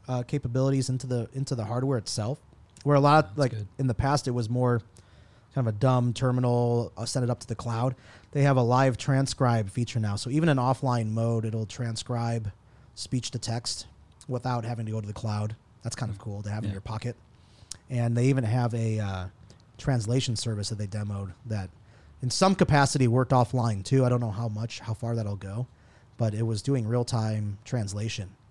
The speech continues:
Speaker 2: Oh,
Speaker 1: as
Speaker 2: that's
Speaker 1: well,
Speaker 2: great.
Speaker 1: which is huge.
Speaker 2: Yeah, right. Like, remember the, the early days of Google Translator? You'd be like, you'd say it into the phone and then you'd wait,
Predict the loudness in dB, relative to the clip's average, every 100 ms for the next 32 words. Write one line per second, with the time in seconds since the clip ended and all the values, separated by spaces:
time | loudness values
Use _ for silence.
0 | _ -14 -8 -6 -4 -4 -4 -4 -6 -8
1 | -12 -10 -12 -16 -4 0 2 4 2 2
2 | -6 -4 -4 -4 -6 -6 -6 -10 -14 -8
3 | -2 -2 0 -2 -4 -8 -14 _ -14 -8
4 | -8 -8 -12 -6 -4 -2 -2 -4 -4 -4
5 | -6 -6 -6 -8 -8 -6 -4 -4 -6 -6
6 | -6 -6 -6 -6 -6 -6 -4 0 0 0
7 | -6 -20 -20 -20 -2 2 2 0 -2 0
8 | 0 -2 -4 -6 -4 -2 -2